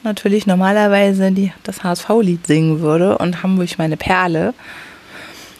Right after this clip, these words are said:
Und nicht meine Heimat, meine Heimat, erst, äh, Köln. <laughs> Weil es ist ja auch gar nicht meine Heimat. Aber, naja, ne, ich bin eigentlich ganz froh, hier zu sein, weil in Hamburg,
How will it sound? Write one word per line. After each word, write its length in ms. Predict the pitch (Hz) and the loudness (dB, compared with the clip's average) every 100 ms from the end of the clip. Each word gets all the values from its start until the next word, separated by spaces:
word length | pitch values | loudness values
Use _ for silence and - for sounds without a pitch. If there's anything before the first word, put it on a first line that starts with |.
| _ | _
Und 200 | 185 160 | -2 0
nicht 260 | 180 175 - | 0 -2 0
meine 340 | 175 175 180 | 2 2 2
Heimat, 460 | 185 185 185 175 - | 2 0 0 -2 -2
meine 360 | 165 175 170 | 0 2 2
Heimat, 540 | 180 190 185 170 180 - | 2 2 2 0 -2 -2
erst, 440 | 170 175 - - | -4 -4 -8 -10
äh, 280 | - 156 156 156 | -2 0 0 -4
Köln. 720 | - 190 175 156 208 320 302 214 - - | 0 2 4 4 4 2 0 -4 -4 -4
<laughs> 1500 | 196 - - - - - _ - _ _ - 302 466 - - | -4 -2 -2 -4 -10 -18 _ -20 _ _ -6 -4 -4 -6 -6
Weil 120 | - | -2
es 120 | 160 - | -2 -4
ist 200 | - - | -8 -2
ja 80 | 147 | -2
auch 120 | 156 | -2
gar 180 | - 156 | -4 -2
nicht 220 | 160 - | -2 -2
meine 340 | 170 170 165 | -4 -2 -4
Heimat. 480 | 175 160 160 180 247 - - - - - - | -4 -4 -2 -4 -6 -10 -16 -16 -20 -20 -8
Aber, 640 | 185 190 196 185 175 185 185 196 - | -2 0 2 2 4 2 0 -4 -2
naja, 300 | 220 254 165 | 2 4 2
ne, 80 | 175 | 0
ich 100 | - | -2
bin 100 | 196 | -2
eigentlich 240 | 214 233 | -2 -2
ganz 220 | 185 175 | -2 -2
froh, 240 | - 294 339 | -2 0 2
hier 180 | 185 170 | 2 0
zu 140 | - | -4
sein, 360 | 180 175 185 196 | -4 -2 0 2
weil 100 | 185 | 2
in 180 | 185 | 2
Hamburg, 400 | 202 220 233 233 | 2 2 2 2